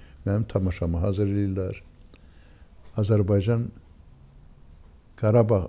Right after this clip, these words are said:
Azərbaycandır. Qarabağnaməm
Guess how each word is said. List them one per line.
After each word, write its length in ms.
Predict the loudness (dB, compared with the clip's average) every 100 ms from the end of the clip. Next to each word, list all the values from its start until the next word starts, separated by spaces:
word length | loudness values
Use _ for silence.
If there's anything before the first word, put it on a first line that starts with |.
| -2
Azərbaycandır. 800 | 0 0 0 0 0 -2 -4 -6 -10 -18 -20 -20 -20 -20 -20 -20 -20 -20 -6
Qarabağnaməm 1000 | 0 0 2 2 2 2 2 0 -2